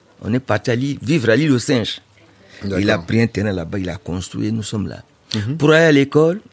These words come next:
Speaker 1: il fallait prendre notre pirogue.
Speaker 2: Mhm.
Speaker 1: Venir accoster de l'autre côté, aller à l'école, revenir reprendre la pirogue pour
Speaker 2: Mhm,
Speaker 1: traverser.
Speaker 2: pour traverser.
Speaker 1: Il voulait nous éloigner pour nous permettre d'étudier.
Speaker 2: Mhm.
Speaker 1: Et à chaque fois, ce qui m'a marqué,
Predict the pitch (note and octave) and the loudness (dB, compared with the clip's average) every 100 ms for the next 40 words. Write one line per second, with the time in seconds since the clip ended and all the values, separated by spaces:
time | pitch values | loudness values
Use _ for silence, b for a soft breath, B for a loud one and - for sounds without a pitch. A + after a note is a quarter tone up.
0 | _ _ - - C3 A#2+ B2 - A#2 B2+ | _ _ -14 -6 0 2 0 0 0 2
1 | A#2+ G2+ A2 G2+ F#2 _ _ - A2+ F#2+ | 0 -6 -4 -6 -6 _ _ -20 -14 -10
2 | G2 E2+ F#2+ - D#2+ G2+ A#2+ - G2+ G2 | -10 -12 -16 -14 -2 0 0 -2 -6 -8
3 | - G2 G#2 - F#2 - G2 C#3 - _ | -8 -6 -6 -8 -12 -8 -8 -8 -18 _
4 | _ b b b b A2 G#2 A2 F#2+ F#2 | _ b b b b -6 -2 -2 -4 -8
5 | - B2 B2+ C3+ B - A2 A2 B2 C3+ | -6 -8 -8 -16 B -2 0 2 4 4
6 | A#2 C3 B2 - A2 A#2+ B2+ D#3+ G2+ G#2+ | 2 0 0 0 -4 -4 -8 -8 -6 -6
7 | A3+ G#2 A2+ G2 F#2+ F2 C#3+ C3+ C3 C3 | -6 -8 -6 -4 -4 2 4 4 2 2
8 | D3+ D3 G#2+ A#2 A2 A2 A#2+ C3 E3 D#3+ | 2 0 -2 -2 -2 -2 0 -2 -4 -14
9 | b b - - B2 G2+ A#2 G#2 B2+ - | b b -12 -10 -6 -4 -4 -6 -8 -10
10 | - E2+ _ _ - G2 F#2+ G2 F#2+ F#2 | -14 -16 _ _ -8 -2 2 4 4 4
11 | D#3 F#3+ F3 E3+ - C3+ C#3 C3+ A#2+ B2+ | 2 -2 -4 -8 -8 -8 -8 -6 -8 -8
12 | C#3 D#3+ | -12 -12